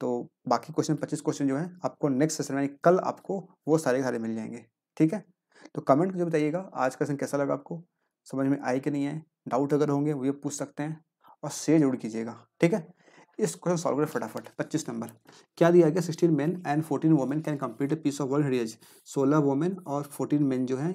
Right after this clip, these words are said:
ये कंप्लीट करते हैं तीस दिन किसी काम को। ये रहा सिक्सटीन men plus फ़ोर्टीन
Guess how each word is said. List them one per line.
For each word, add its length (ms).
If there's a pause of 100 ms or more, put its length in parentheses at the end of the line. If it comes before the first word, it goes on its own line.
ये 80
कंप्लीट 320
करते 200
हैं 80
तीस 180
दिन 80
किसी 180
काम 200
को। 120 (960)
ये 80
रहा 100
सिक्सटीन 380 (1500)
men 220 (500)
plus 260 (300)
फ़ोर्टीन 520